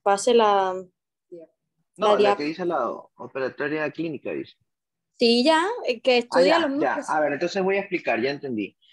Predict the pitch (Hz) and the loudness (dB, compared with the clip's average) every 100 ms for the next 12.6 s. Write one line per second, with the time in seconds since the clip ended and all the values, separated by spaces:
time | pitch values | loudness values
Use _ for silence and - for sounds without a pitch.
0 | - - _ _ _ 175 247 269 247 247 | -20 -20 _ _ _ -4 -2 0 0 -2
1 | 196 151 120 - 156 139 - 185 269 294 | -4 -2 -2 -2 -2 -2 -2 -4 -2 -2
2 | 294 254 - _ - 190 190 185 180 180 | -2 -4 -8 _ -6 -2 -2 -2 -2 -2
3 | 208 185 226 247 220 208 208 180 214 220 | -4 -4 -4 -4 -4 -6 -6 -8 -6 -6
4 | 220 185 202 214 196 196 196 185 - 262 | -6 -6 -6 -4 -4 -4 -4 -8 -8 -6
5 | 330 349 359 302 - - 180 135 - 139 | -6 -6 -8 -12 -12 -6 -4 -4 -6 -4
6 | 143 147 - - 107 _ - 139 160 - | -2 -4 -6 -14 -20 _ -8 -6 -6 -10
7 | _ - - 139 127 170 202 202 196 185 | _ -20 -8 -6 -2 -2 0 0 0 0
8 | 175 175 156 147 104 _ _ _ _ _ | -2 -6 -6 -6 -6 _ _ _ _ _
9 | _ 226 269 269 254 285 269 247 233 220 | _ -4 -2 -2 -4 -4 -2 0 0 -2
10 | - - - 190 190 185 202 196 220 202 | -4 -8 -6 -4 -2 -4 -4 -4 -4 -4
11 | 214 214 208 202 185 175 170 208 185 175 | -4 -4 -4 -6 -4 -6 -4 -4 -4 -4
12 | 165 160 226 170 160 - | -6 -6 -6 -6 -8 -8